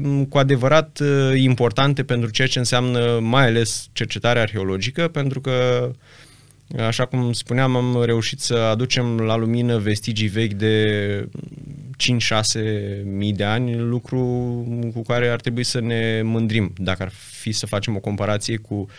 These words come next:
arheologia europeană, cel puțin, uh, m-aș bucura, uh, să se știe faptul că noi chiar stăm bine la,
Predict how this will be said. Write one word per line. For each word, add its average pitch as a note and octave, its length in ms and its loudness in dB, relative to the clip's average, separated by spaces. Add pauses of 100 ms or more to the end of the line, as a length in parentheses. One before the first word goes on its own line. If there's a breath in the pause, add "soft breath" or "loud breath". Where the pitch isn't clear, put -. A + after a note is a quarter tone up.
(360 loud breath)
arheologia A2 640 0
europeană, C#3+ 600 4
cel G2+ 200 -4
puțin, C3+ 500 0
uh, B2 880 -2 (840)
m-aș A#2 260 0
bucura, B2 600 0
uh, - 560 -10 (280)
să G#2+ 160 -4
se A2 140 -4
știe C3 220 0
faptul B2+ 380 -4
că B2 140 -2
noi B2+ 260 0
chiar B2 260 0
stăm A#2+ 320 2
bine A#2+ 300 4
la, G2+ 300 0